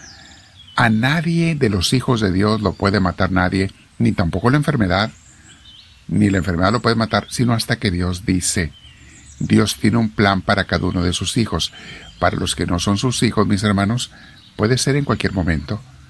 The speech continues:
y podemos morir también de cualquier cosa. Los que no son sus hijos, pero ya no depende de Dios porque no están bajo su protección. El buen pastor Jesús protege a sus ovejas.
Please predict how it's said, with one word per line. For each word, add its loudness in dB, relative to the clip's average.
y 0
podemos 2
morir 0
también 0
de 2
cualquier -4
cosa. -2
Los 2
que 0
no 0
son 0
sus -4
hijos, -2
pero 2
ya 2
no 0
depende 0
de 2
Dios 0
porque -2
no 0
están -2
bajo -2
su -4
protección. -4
El 4
buen 2
pastor -2
Jesús 0
protege 0
a 0
sus -2
ovejas. -2